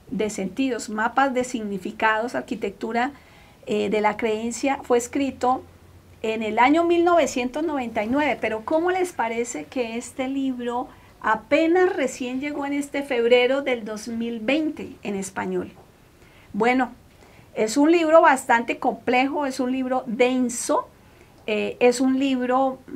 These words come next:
muy profundo y bueno, hoy les quiero compartir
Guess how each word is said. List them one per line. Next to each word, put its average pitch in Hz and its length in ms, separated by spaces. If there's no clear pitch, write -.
muy 359 420
profundo 240 800
y 233 220
bueno, 285 400
hoy 226 180
les 240 240
quiero 254 300
compartir 226 640